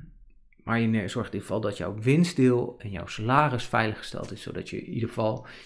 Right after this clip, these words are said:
jezelf fatsoenlijk betaalt. Nou, wat, hoe hebben we dat dan vertaald naar privé? Nou, ik ga het gewoon, eh, vertellen. Dus Lies en ik hebben al onze eigen rekening. Dat is eigenlijk, wat er overblijft op onze eigen rekening, is eigenlijk een beetje gewoon, doe maar waar wij zin in hebben.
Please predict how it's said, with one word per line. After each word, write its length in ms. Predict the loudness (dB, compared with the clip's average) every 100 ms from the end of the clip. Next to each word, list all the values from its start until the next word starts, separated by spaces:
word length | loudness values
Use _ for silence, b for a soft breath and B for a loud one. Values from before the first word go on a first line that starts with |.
| B
jezelf 320 | -2 0 -2
fatsoenlijk 360 | -6 -6 -6 -8
betaalt. 520 | -6 -4 -4 -8 -20 _ _ B B B
Nou, 140 | -4 0
wat, 220 | 2 2
hoe 200 | 6 8
hebben 180 | 10 10
we 60 | 8
dat 160 | 6
dan 220 | 4 2 -4 -10
vertaald 420 | -8 -2 0 2
naar 160 | 0 -4
privé? 540 | -2 -2 0 -2 -4 -14 _ _ _ _ _ _ _ _ _ _ _ _ _ _ _ _ _ -10 B B
Nou, 220 | 0 2 2
ik 160 | 0 4
ga 100 | 4
het 100 | 4
gewoon, 300 | 4 6 6
eh, 80 |
vertellen. 300 | 4 4 6
Dus 160 | 6 6
Lies 160 | 6 6
en 100 | 6
ik 80 |
hebben 180 | 2 -2
al 60 | -4
onze 180 | -6 6
eigen 340 | 8 8 8
rekening. 300 | 6 6 6
Dat 100 | 4
is 80 | 4
eigenlijk, 680 | 4 4 -2 -8 -18 -20 -8
wat 160 | -2 -2
er 80 | 4
overblijft 560 | 8 8 10 8 8
op 120 | 2 -2
onze 180 | -2
eigen 300 | 4 4 6
rekening, 280 | 2 2 0
is 60 | 2
eigenlijk 200 | 2 4
een 160 | 2
beetje 140 | 2 0
gewoon, 360 | 0 2 -2 B B B -20 _ -20 -20 -20 -20 -20 -20 -20 -20 -20 -16 -10 0
doe 160 | 6 8
maar 280 | 8 8
waar 220 | 6 4 4
wij 220 | 2 2
zin 220 | 0 -2
in 120 | -4
hebben. 240 | -10 -14